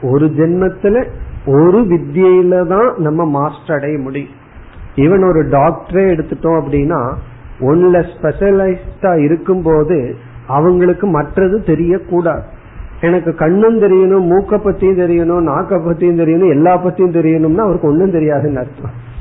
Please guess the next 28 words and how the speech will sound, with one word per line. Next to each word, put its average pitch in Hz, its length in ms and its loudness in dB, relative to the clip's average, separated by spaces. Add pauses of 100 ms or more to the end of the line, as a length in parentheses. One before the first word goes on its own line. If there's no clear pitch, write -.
(420)
இப்ப 165 140 -2
ஏதோ 170 380 2
ஒண்ணுல 226 640 2
போகும்போது 185 960 2 (320)
மீதி 175 540 2
எல்லாம் 185 320 2
அவருக்கு 147 280 -2
ஜீரோ 156 360 0
ஆயிரும். 143 420 -6 (420)
ஏதோ 214 220 -4 (380)
காமனா 208 560 0
தெரியுமே 165 440 0
தவிர 160 260 0
அந்த 160 200 -2
ஒண்ணுல 196 680 0
தான் 170 260 -2 (480)
அவர் 147 280 -2
வந்து 147 400 -2
டீப்பா 143 420 -2
இருப்பார், 123 420 -8
மற்றதெல்லாம் 180 600 -2
அவர் 185 280 0
விட்டு 139 340 -2
விடுவார். 143 360 -6 (320)
இது 160 200 -2
என்னுடைய 151 540 0
சப்ஜெக்ட் 139 520 -6
அல்ல. 123 480 -6